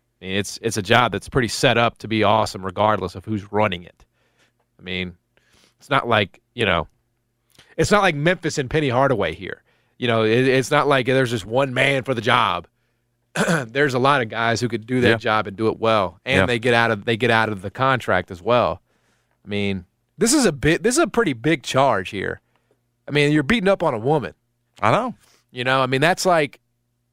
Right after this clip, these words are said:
Speaker 1: it's not like this is a D U I, which is also bad. But
Speaker 2: That's what I'm saying. I don't know how you have him there as the face of your basketball program without wincing in the, you know, initially, anytime
Speaker 1: Yeah.
Speaker 2: he comes out and talks.
Speaker 1: Well, I think there are,
Speaker 2: What are
Speaker 1: I,
Speaker 2: we talking about
Speaker 1: I think
Speaker 2: here?
Speaker 1: there are,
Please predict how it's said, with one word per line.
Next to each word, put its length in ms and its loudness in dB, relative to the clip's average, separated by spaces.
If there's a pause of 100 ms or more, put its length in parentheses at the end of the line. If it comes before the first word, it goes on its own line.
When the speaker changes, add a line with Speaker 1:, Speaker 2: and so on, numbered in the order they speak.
Speaker 1:
it's 120 -6
not 140 2
like 140 2
this 100 0
is 80 -4
a 60 -2
D 160 -6
U 240 2
I, 340 2
which 180 -4
is 80 -6
also 280 0
bad. 400 -2
But 80 0
Speaker 2:
That's 60 4
what 40 2
I'm 40 -2
saying. 180 4
I 80 4
don't 120 0
know 100 2
how 120 2
you 140 0
have 180 2
him 80 -6
there 180 2
as 120 -2
the 80 -8
face 240 0
of 20 -12
your 100 -4
basketball 320 2
program 300 0
without 280 2
wincing 580 0
in 100 0
the, 140 0
you 140 0
know, 180 2
initially, 680 2
anytime 320 2
Speaker 1:
Yeah. 60 2
Speaker 2:
he 40 -4
comes 220 -2
out 140 0
and 100 -6
talks. 400 0
Speaker 1:
Well, 100 4
I 100 2
think 160 -2
there 140 0
are, 60 2
Speaker 2:
What 80 4
are 40 2
Speaker 1:
I, 40 0
Speaker 2:
we 100 -2
talking 300 0
about 160 0
Speaker 1:
I 60 2
think 180 -2
Speaker 2:
here? 0 -
Speaker 1:
there 140 2
are, 160 2